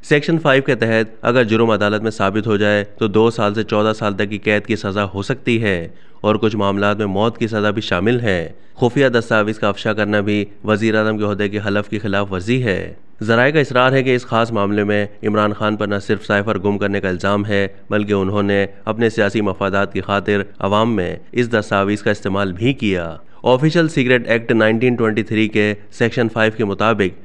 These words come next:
अगर किसी शख्स के पास कोई खुफिया सरकारी कोड या पासवर्ड या कोई खाका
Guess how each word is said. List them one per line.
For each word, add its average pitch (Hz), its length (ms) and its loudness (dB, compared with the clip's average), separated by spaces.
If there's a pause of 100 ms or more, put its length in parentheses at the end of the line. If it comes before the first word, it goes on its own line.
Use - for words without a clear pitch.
(120)
अगर 123 240 2
किसी 120 220 -2
शख्स 113 260 -4
के 110 100 -2
पास 104 240 0
कोई 107 120 2
खुफिया 107 320 0
सरकारी 101 440 0
कोड 101 320 2 (120)
या 113 120 4
पासवर्ड 104 560 0 (120)
या 110 100 -2
कोई 104 140 2
खाका 101 480 0